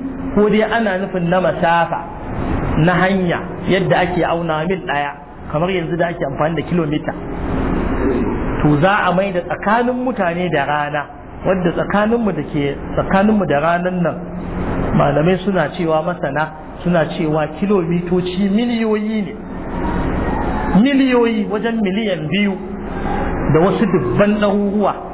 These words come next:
tsakaninmu da rana. Kama ranar lahira, tuqarrabu shamsu milan, za a kusanto da rana mil ɗaya.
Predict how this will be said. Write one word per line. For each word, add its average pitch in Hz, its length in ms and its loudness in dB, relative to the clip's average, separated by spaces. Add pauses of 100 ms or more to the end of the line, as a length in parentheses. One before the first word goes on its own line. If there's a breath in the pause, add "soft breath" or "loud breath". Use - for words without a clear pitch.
tsakaninmu 180 580 0
da 139 140 0
rana. 131 320 -4 (2500)
Kama 160 360 4
ranar 196 260 2
lahira, 202 520 0 (840)
tuqarrabu 196 680 4 (160)
shamsu 262 520 -2 (640)
milan, 196 680 4 (600)
za 196 180 6
a 208 160 4
kusanto 190 560 2
da 165 140 4
rana 180 420 0
mil 190 220 -4
ɗaya. 127 260 -4